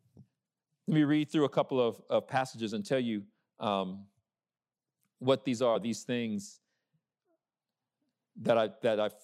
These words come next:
I focus on. Uh, Proverbs twenty-four sixteen says, "The godly man may trip seven times, but they will get up again.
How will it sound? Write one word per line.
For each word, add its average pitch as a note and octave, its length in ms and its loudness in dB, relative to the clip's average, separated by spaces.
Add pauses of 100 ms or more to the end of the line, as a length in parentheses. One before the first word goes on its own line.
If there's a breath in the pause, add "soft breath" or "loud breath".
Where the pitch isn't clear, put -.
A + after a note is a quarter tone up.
I G#2 120 0
focus A2+ 400 -2
on. E2+ 240 -6 (340)
Uh, A2 200 2
Proverbs D#3 640 0
twenty-four D3 580 -2
sixteen G#2+ 640 -10 (1800 loud breath)
says, D3 340 0
"The C#3+ 80 -2
godly E3+ 540 0
man D3 480 -8 (340)
may C3+ 180 0
trip C#3+ 440 -2
seven B2+ 360 -4
times, G2+ 680 -8 (720)
but A#2+ 100 -4
they D3 140 2
will C3+ 120 0
get C3+ 220 -2
up C3+ 160 -2
again. G2+ 360 -8